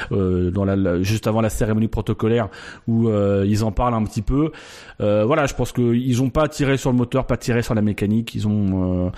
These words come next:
ils ont fait le service minimum parce qu'ils pouvaient pas faire beaucoup plus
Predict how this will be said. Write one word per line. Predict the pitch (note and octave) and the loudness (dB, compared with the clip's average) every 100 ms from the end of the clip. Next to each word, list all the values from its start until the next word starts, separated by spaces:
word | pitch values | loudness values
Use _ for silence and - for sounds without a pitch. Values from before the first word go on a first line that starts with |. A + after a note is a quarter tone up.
| - - - G#2 | -10 -14 -8 -2
ils | G2+ | 0
ont | G#2 | 0
fait | B2+ | -2
le | A#2+ | -2
service | - B2 B2+ - | 0 0 0 -2
minimum | C#3+ D3 C#3+ C3+ D3+ D#3 A#2 - | 0 2 2 2 2 2 -2 -4
parce | A2 | -6
qu'ils | - B2+ | -4 -2
pouvaient | A#2 A#2+ | 0 0
pas | A#2 | -2
faire | - G2+ | -2 -2
beaucoup | G#2+ G#2 C3+ - | -2 -2 -2 -4
plus | A#2 A#2+ D#3 - | -4 0 0 -2